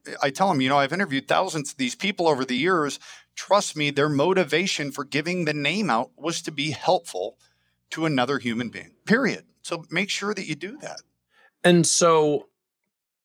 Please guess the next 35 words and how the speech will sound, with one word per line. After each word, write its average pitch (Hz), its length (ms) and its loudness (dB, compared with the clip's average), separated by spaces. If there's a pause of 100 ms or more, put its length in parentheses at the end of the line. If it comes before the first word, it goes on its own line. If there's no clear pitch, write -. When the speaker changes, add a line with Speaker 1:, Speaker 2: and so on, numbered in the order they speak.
Speaker 2:
so 170 160 8
th-, 160 180 6
this 151 260 2
raises, 143 720 2 (100)
I 127 60 4
guess, 113 200 0
a 117 60 0
few 123 180 0
follow-up 107 480 2
questions - 360 -2
for - 120 -2
me. 101 60 2
One, 120 560 2 (440)
I 120 100 2
mean, 113 160 2
I 104 40 -2
think 151 140 0
you've 113 140 0
said 113 240 4
it, 98 120 0
but, 107 120 -2
like, 101 200 -4 (680)
you 160 140 6
can 147 160 4
pick 202 260 2
whatever 123 320 4
thing 113 240 -2
turns 113 320 0
out 104 200 2
to - 60 -8
be 107 100 0
useful 101 460 2
as 92 120 -2
an 104 80 0
introduction 95 800 -2